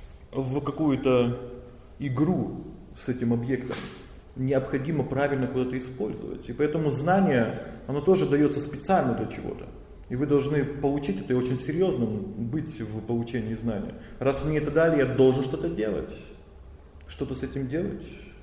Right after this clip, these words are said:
Если мы ничего с этим не делаем, просто коллекционируем, мы ложим его в холодильник, как я уже сказал.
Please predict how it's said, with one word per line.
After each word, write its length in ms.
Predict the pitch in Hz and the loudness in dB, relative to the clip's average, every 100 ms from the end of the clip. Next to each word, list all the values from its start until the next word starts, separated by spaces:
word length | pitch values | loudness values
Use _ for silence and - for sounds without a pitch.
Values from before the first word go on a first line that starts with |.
| - - - - - 135 | -20 -20 -20 -20 -8 -6
Если 160 | - | 2
мы 140 | 170 170 | 4 4
ничего 320 | 175 190 180 | 4 6 6
с 80 | 175 | 4
этим 220 | 170 165 | 4 2
не 100 | 165 | 4
делаем, 420 | 180 208 190 127 - - - | 8 10 8 6 0 -4 2
просто 280 | 151 151 151 | 2 6 6
коллекционируем, 800 | 151 147 - 156 156 196 160 139 | 6 6 4 4 8 8 8 6
мы 80 | |
ложим 280 | 139 160 165 | 4 4 4
его 120 | 156 | 4
в 80 | 151 | 4
холодильник, 540 | 165 165 165 151 113 - | 4 2 2 2 2 0
как 120 | - | -4
я 120 | 98 | -4
уже 120 | 95 | -4
сказал. 360 | - - - | -8 -10 -10